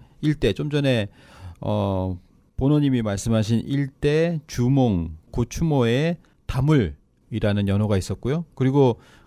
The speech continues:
그, 이 다물이라는 연호를 쓰다가 평락이라는 또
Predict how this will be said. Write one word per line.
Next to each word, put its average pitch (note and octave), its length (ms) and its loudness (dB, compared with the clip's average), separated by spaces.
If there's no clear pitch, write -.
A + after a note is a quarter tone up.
그, D3 440 4
이 C3+ 220 -2
다물이라는 C#3+ 580 2
연호를 A#2 260 2
쓰다가 C#3+ 440 -2
평락이라는 E3 760 0
또 F2+ 380 0